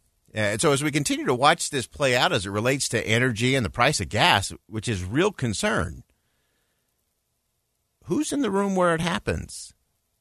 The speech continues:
And are there enough diverse voices in the room on a wide range of it, of issues, not just energy and gas, uh, healthcare, immigration?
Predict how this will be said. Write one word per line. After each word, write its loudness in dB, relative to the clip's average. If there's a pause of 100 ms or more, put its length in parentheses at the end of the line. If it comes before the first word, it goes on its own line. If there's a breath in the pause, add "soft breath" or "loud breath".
(140)
And -2
are 4
there 2
enough 0 (540)
diverse 0
voices -2
in -2
the -2
room 0
on 2
a 4
wide -2
range 2
of 0
it, -2 (100)
of 2
issues, -6
not -6
just -6
energy -2
and -2
gas, 0 (540 soft breath)
uh, -6
healthcare, 0
immigration? -2